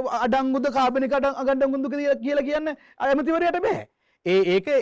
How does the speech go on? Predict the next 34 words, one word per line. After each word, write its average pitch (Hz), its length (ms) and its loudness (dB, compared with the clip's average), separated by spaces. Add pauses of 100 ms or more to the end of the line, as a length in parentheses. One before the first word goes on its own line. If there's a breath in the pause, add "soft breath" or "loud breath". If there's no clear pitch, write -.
ඒක 214 160 0
රසායනාගාරවල 180 1000 2 (160)
පරීක්ෂණ 156 380 -4
පවත්වන්න 180 540 -2
ඕන. 277 140 -2 (340 soft breath)
ඒකට 190 380 0
තියෙනවා, 190 340 2 (280 soft breath)
ආ, 143 440 0
පොහොර 175 180 4 (100)
ලේකම් 147 340 -2
කාර්යාලයක් 208 580 2
තියෙනවා. 269 300 -2
ඒකට 175 260 0
අනුබද්ධ 180 560 0
තව 151 160 -2 (140)
ආයතන 139 420 0
තියෙනවා. 262 260 0
ඒකට 185 300 0
පරීක්ෂණ 131 460 -4
කණ්ඩායම් 254 580 2
ඉන්නවා. 302 200 -2 (380 soft breath)
ඒ 214 160 4
සියල්ල 226 400 2
වෙන 320 160 -4
ක්‍රමවේදයක් 240 640 0
තියෙනවා. 113 240 -10
ඇමතිවරයාට 147 560 -6
පුළුවන්කම 226 480 -4
තියෙන 294 240 -12
ඒකට 294 280 -8
අවසරය 247 280 -4
ලබා 262 320 -2
දෙන්න. 302 180 -10 (320 soft breath)
ඒකට 247 320 6